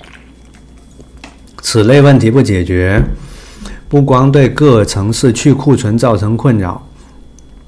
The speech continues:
也对房地产的资金链、销售啊，还有这个产业造成重大的打击。这是报告，然后就说到政治局啊。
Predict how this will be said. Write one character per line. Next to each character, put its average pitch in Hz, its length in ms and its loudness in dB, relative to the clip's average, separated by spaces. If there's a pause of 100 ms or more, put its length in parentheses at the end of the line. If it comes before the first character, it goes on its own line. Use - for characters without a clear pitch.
(140)
也 104 260 2
对 135 240 2
房 101 260 -2
地 131 160 2
产 95 180 -4
的 98 80 -2
资 117 160 -2
金 120 200 0
链、 127 440 0 (1500)
销 131 360 0
售 139 480 4
啊， 98 540 -4
还 107 160 -2
有 113 220 0
这 120 100 -4
个 113 100 0
产 95 360 -6
业 117 320 2
造 110 280 -2
成 117 640 -2
重 120 220 2
大 104 160 -4
的 101 100 -6
打 90 220 -8
击。 107 340 -4 (580)
这 143 160 4
是 135 160 0
报 120 240 -2
告， 117 360 -2 (120)
然 110 180 0
后 131 180 2
就 123 200 0
说 120 200 -4
到 117 160 -2
政 120 200 -2
治 110 100 -2
局 117 160 -10
啊。 135 220 -12